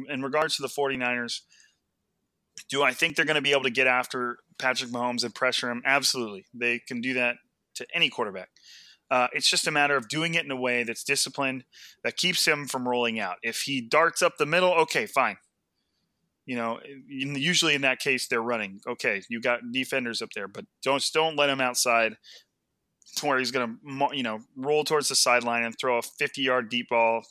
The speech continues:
you know, to a guy who, who managed to break free of coverage. And, and obviously forty-niners fans are very accustomed to that,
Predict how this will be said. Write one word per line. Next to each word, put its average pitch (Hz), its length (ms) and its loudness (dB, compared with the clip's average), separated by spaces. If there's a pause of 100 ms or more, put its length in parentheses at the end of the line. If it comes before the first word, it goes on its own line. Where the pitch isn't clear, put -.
(100)
you 117 140 -10
know, 110 160 -8
to 117 160 -6
a 110 40 -8
guy 113 280 -2
who, 113 180 -8 (400)
who 135 60 -8
managed 127 340 0
to 120 80 -4
break 117 240 -2
free 123 160 -2
of 110 100 -6
coverage. 101 440 -4
And, 107 120 -8
and 135 120 -6
obviously 131 340 0
forty-niners 123 500 -2
fans 117 280 -6
are 104 40 -14
very 113 220 -2
accustomed 113 480 -4
to 101 40 -14
that, 107 200 -4